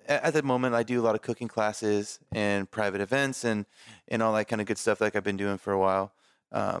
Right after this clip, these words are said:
but, uh, a friend of mine, uh, Taylor, he, uh, is in the health and wellness scene, uh, in the workout section. And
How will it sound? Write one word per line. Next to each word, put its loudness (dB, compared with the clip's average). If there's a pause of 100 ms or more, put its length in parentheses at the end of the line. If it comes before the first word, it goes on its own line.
(140)
but, 0
uh, -2 (300)
a -12
friend -2
of 0
mine, -2 (120)
uh, -4
Taylor, 0
he, 0
uh, -4 (220)
is -12
in 0
the 0
health -2
and -6
wellness 0
scene, -2
uh, -12
in -8
the -2
workout -2
section. -4
And -6